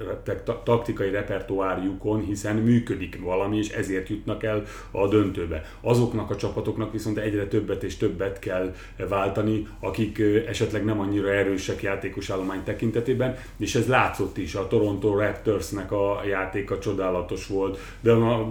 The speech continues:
a, a támadó játék tekintetében a Denver is nagyon sok újdonságot mutatott ez alatt az idő alatt, úgyhogy nagyon sok olyan érett kosárlabdát, ö, ö, mutató csapatot láthattunk a rájátszásban,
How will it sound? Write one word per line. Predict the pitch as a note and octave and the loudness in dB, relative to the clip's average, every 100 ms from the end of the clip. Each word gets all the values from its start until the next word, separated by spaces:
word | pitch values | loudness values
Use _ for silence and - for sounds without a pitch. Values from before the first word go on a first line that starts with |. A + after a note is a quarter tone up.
| A2+ | -4
a, | A#2+ A#2 A2 A2 | 0 2 4 2
a | G#2+ | 0
támadó | - A2+ G#2+ G2+ | 0 0 2 2
játék | G2+ F#2+ G2+ G2 | 2 2 -2 -4
tekintetében | G2 G#2+ F#2+ F#2+ G2+ F#2 | -4 -2 -2 -2 -2 -2
a | F2 | 0
Denver | G2 G#2 F#2+ | 0 0 0
is | F#2+ F#2 | -2 -4
nagyon | G2+ F#2 | -2 -2
sok | F2 F#2+ - | -4 -6 -6
újdonságot | F#2+ F#2+ F2+ F#2 F2+ F2 | -4 -2 -4 -6 -4 -4
mutatott | F#2 F#2 F#2 F#2+ - | -4 -4 -4 -6 -4
ez | F#2 | -4
alatt | F#2 F2+ F2 | -2 -4 -4
az | F2+ | -6
idő | F#2 G2 | -2 2
alatt, | G2 G#2 G2+ - - | 2 2 -2 -10 -8
úgyhogy | G#2+ A#2 | 2 6
nagyon | C3+ C#3 A2 | 8 8 4
sok | - G2+ | 0 0
olyan | A2+ G2+ G2+ | 2 2 0
érett | A2+ A2+ G2 F2 - | 0 2 2 -2 -4
kosárlabdát, | G2+ - F2+ F2+ E2+ F2+ F2+ - | -6 -4 -4 -4 -4 -2 -4 -4
ö, | G2+ F#2+ F#2+ F#2 - - - | -4 0 2 0 -4 -14 -4
ö, | F#2 F#2 F#2 F#2 F#2+ | 0 4 4 2 0
mutató | G#2+ A2+ A2 G2 G2 | 4 4 4 0 -2
csapatot | F2 G2 E2+ F#2 F2+ E2+ | -4 -4 -4 -4 -6 -4
láthattunk | F#2 F2+ - G2 - G2 F#2+ | -2 -2 -4 -6 -4 -6 -4
a | F#2 F2+ F2+ | -2 0 0
rájátszásban, | F#2+ F#2+ G#2+ G#2+ A2+ G2+ G2+ A2 G#2 | 0 0 0 0 -2 -2 0 0 0